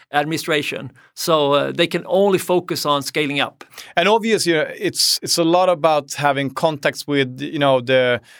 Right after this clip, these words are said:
Speaker 2: local governments and regulations, and, uh, and, and you can open doors there as well, I guess.
Speaker 1: Yeah, well, I, I, that was a good example of the startup scale-ups and maybe the m-, small, medium companies, but also the larger companies.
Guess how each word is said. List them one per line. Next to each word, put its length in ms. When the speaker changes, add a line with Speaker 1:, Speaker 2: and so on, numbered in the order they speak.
Speaker 2:
local 560
governments 720
and 260
regulations, 920
and, 260
uh, 640
and, 220
and 160
you 100
can 120
open 260
doors 300
there 160
as 120
well, 240
I 60
guess. 380
Speaker 1:
Yeah, 280
well, 200
I, 100
I, 340
that 360
was 340
a 60
good 260
example 500
of 160
the 120
startup 440
scale-ups 520
and 200
maybe 340
the 240
m-, 220
small, 320
medium 440
companies, 440
but 140
also 560
the 200
larger 400
companies. 640